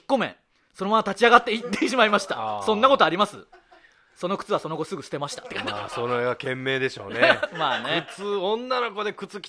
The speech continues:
Speaker 2: のちょっと引くもんな。
Speaker 1: まあまあまあまあし、こういう出会いのね、だからこれも一緒ですよ。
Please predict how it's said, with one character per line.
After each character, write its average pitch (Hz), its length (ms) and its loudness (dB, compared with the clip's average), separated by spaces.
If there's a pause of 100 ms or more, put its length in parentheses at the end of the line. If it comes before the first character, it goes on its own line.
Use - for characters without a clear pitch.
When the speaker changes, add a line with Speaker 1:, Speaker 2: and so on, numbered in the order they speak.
(300)
Speaker 2:
の 175 100 -2
ち - 260 -14
ょ 180 40 -6
っ - 20 -18
と 160 80 -6
引 - 120 -12
く 180 120 -10
も 160 120 -2
ん 117 80 -6
な。 110 80 -2
Speaker 1:
ま 147 180 4
あ 147 40 -2
ま 147 180 0
あ 139 40 -2
ま 143 200 -2
あ 143 40 -2
ま 147 180 -2
あ 143 40 -4
し、 208 180 -2
こ 202 160 0
う 214 60 2
い 226 60 2
う 208 40 -2
出 202 140 4
会 214 220 8
い - 20 -2
の 196 100 -4
ね、 233 200 -2
だ 185 100 2
か 170 80 4
ら 151 80 0
こ 156 120 0
れ 170 100 -2
も 170 260 -6
一 160 120 -10
緒 196 120 -8
で 220 80 0
す 220 100 -8
よ。 - 180 -4